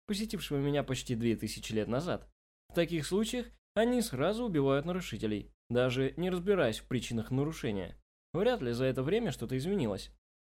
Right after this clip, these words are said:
Как я и говорил, эльфы живут столетиями, а некоторые особи доживают и до тысячи лет. Сам понимаешь, за несколько поколений общество не сильно меняется".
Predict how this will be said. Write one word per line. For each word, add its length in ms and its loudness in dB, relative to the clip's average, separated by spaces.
Как 220 0
я 120 2
и 40 0
говорил, 520 2
эльфы 340 0
живут 340 0
столетиями, 760 0
а 140 2
некоторые 500 2
особи 360 0
доживают 640 2
и 80 2
до 160 2
тысячи 480 -6
лет. 280 0
Сам 280 0
понимаешь, 480 0
за 200 0
несколько 500 -4
поколений 600 0
общество 480 -2
не 160 2
сильно 260 0
меняется". 640 -2